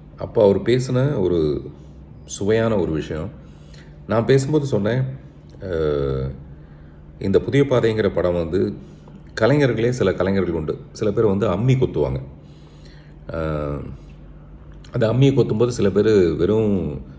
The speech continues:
புள்ளி புள்ளியா வச்சுட்டு போயிடுவாங்க. சில பேர் வந்து அதுல தாமரைப்பூ போடுவாங்க. அந்த மாதிரி, அஹ், நான் செஞ்ச வேலை அதுக்குள்ள ஒரு சின்ன வேலைப்பாடு. அந்த அம்மி குத்துற வேலை தான்,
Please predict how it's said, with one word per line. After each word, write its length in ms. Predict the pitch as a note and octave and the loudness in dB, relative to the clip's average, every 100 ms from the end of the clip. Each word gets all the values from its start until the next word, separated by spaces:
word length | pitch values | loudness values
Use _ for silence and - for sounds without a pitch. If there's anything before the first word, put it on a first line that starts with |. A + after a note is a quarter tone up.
| - | -8
புள்ளி 180 | - G#2 | -2 2
புள்ளியா 200 | G2 A2 | 6 6
வச்சுட்டு 260 | G2+ G2 - | 4 0 -4
போயிடுவாங்க. 280 | D#2+ D#2+ | -2 -2
சில 200 | - G2 | -2 -2
பேர் 300 | F#2+ G#2 G2+ | 0 2 2
வந்து 120 | E2+ - | 0 0
அதுல 160 | E2+ | -2
தாமரைப்பூ 540 | D#2+ D#2+ D#2+ F2 C#2 C2+ | -2 -4 -2 -2 -2 -4
போடுவாங்க. 480 | D2 C#2+ C2+ - | -2 -2 -2 -4
அந்த 240 | A#1 G2 G2+ | -4 -4 -2
மாதிரி, 300 | G2 A#2 C3 - - - - - - - | -2 -2 -6 -12 -18 -20 -20 -20 -20 -10
அஹ், 240 | F2 F2 | -8 -6
நான் 180 | F2+ G2+ | -2 -2
செஞ்ச 300 | G#2+ B2 C#3+ | -2 -2 2
வேலை 280 | G#2+ A#2 D#3+ | 2 2 0
அதுக்குள்ள 420 | D3 A#2 A#2+ D3 | 0 0 0 0
ஒரு 200 | D3 G2+ | 0 0
சின்ன 220 | B2 A2+ | -4 -2
வேலைப்பாடு. 480 | F#2+ E2 D#2+ D2 C2 - - - | 2 2 0 -2 -2 -8 -16 -16
அந்த 160 | D#2 D2+ | -8 -4
அம்மி 160 | D#2 F#2+ | -2 -2
குத்துற 320 | - - E2+ | -4 -2 0
வேலை 200 | D#2+ D#2 | 0 0
தான், 240 | G2+ C#3+ | -2 -4